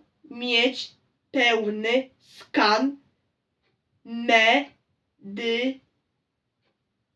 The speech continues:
Jasne. No dobrze, powiedzcie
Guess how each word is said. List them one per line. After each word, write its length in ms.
Jasne. 960
No 480
dobrze, 920
powiedzcie 1200